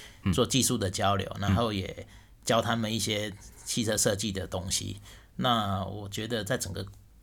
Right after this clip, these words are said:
Speaker 1: 这样看下来的话，就是说，
Speaker 2: 嗯。
Speaker 1: 我们对这个产业的了解跟认识
Speaker 2: 嗯，哼，哼，哼，哼。
Speaker 1: 也是还蛮深刻的。
Speaker 2: 还蛮多的，因为
Speaker 1: 对。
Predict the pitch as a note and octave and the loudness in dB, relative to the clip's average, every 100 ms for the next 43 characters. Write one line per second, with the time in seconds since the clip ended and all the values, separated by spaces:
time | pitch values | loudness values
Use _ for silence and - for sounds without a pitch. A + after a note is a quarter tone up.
0 | - C3 A#2 - B2 A2+ - - - - | -2 0 2 2 2 0 -2 -4 -6 -4
1 | G#2+ G2 G#2+ G2+ B2+ F#2+ F2+ - - - | -4 -4 -8 -2 2 2 0 -10 -20 -20
2 | - - - - - G2+ F#2+ G#2+ C3+ A#2+ | -20 -20 -20 -20 -8 -4 -4 -4 -4 -2
3 | B2+ G#2+ - G2+ A2+ G#2+ G2+ G2+ F#2+ D2 | -2 -4 -6 -6 -4 -4 -4 -8 -10 -10
4 | C#2+ - - - - - - - - - | -10 -14 -20 -20 -20 -20 -20 -20 -20 -20
5 | - - - - - G#2+ G#2+ A2 G#2+ G2 | -20 -20 -20 -20 -8 -2 0 0 -2 -4
6 | A2 G#2+ G#2+ A#2+ G2+ - G2 G2+ G2 B2+ | -6 -4 -2 0 2 2 0 -4 4 6
7 | A#2+ A2+ G#2+ F#2+ A#2 G#2 A2 - - - | 8 6 4 2 2 0 -4 -12 -20 -20
8 | - - - - G2+ G2 G2+ - G#2+ G#2+ | -20 -20 -20 -10 -4 0 0 0 0 0
9 | - F#2 - - A#2+ A#2 C#3 D#3 D#3 B2 | -2 -2 -2 2 4 4 6 6 6 4
10 | D#3 E3+ G#2 | 4 4 2